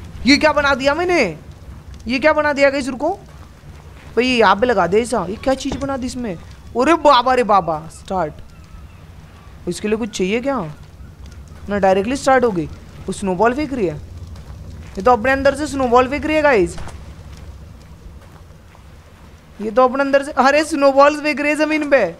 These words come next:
हाँ but यहाँ पे स्नो वाला तो environment बन ही नहीं रहा, क्योंकि snowball तो पानी में जा रहे हैं। ओ रुको,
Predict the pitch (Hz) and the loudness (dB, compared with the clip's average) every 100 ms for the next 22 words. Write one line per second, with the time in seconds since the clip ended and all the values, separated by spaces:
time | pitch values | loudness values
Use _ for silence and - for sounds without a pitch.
0 | - - - - - - - - - - | -20 -20 -20 -20 -18 -18 -18 -20 -20 -20
1 | - - - 240 254 285 277 254 285 277 | -20 -20 -2 0 2 2 2 2 0 -2
2 | 262 254 254 269 285 262 247 247 269 240 | 0 4 6 4 0 2 2 4 2 2
3 | 247 247 247 262 262 262 262 - - - | 0 0 -2 2 2 2 -2 -18 -18 -20
4 | - - 220 269 262 240 220 247 262 269 | -18 -12 -2 -2 0 0 4 4 2 2
5 | 240 233 254 254 254 254 254 - 294 254 | 2 2 2 4 4 4 -2 2 4 4
6 | 180 254 233 | 2 -2 2